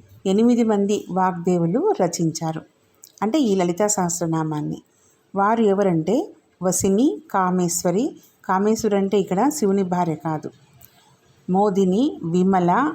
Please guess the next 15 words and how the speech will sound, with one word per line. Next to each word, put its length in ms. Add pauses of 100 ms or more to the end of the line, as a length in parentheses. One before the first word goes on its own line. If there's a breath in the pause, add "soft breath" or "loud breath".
అరుణ, 560 (100)
జయిని, 640 (100)
సర్వేశ్వరి 920
మరియు 440 (100)
కౌళిని. 460 (720 soft breath)
అరుణ 440 (140)
వాగ్దేవి 680 (320)
ఆమె 220
నడుములో 420
ఉంది. 320 (600 soft breath)
అరుణము 520
అంటే 440 (120)
ఎరుపు, 420 (160)
రక్తవర్ణం 600
అది. 220